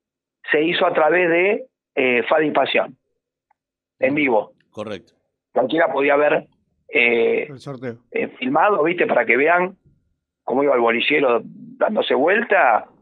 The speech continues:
Speaker 1: y vean cómo fue. No, no, no es que fue una mentira el sorteo, el sorteo fue verdadero.
Speaker 2: Bien. Bien, eh, ¿qué, qué, qué, qué opinión te merece,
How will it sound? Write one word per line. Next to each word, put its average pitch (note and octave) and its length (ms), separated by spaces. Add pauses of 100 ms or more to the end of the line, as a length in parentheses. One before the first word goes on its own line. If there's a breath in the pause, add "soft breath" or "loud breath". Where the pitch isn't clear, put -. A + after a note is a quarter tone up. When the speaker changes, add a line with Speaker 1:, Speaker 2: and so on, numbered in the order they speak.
(200)
Speaker 1:
y - 80
vean B2+ 200
cómo A#2+ 280
fue. C3 220
No, A#2 280
no, A2+ 200
no A2 140
es A#2+ 40
que A#2+ 120
fue B2+ 100
una A2+ 80
mentira A#2 680 (300)
el A2+ 140
sorteo, A#2+ 200
el G#2 60
sorteo D#3+ 300
fue C#3 160
verdadero. B2 520 (840)
Speaker 2:
Bien. G2+ 260 (840)
Bien, B2+ 380
eh, C#3+ 640 (1040)
¿qué, A3 200
qué, G#3+ 520
qué, G#3+ 260
qué A3+ 140
opinión G3+ 420
te F#3 100
merece, C3+ 1000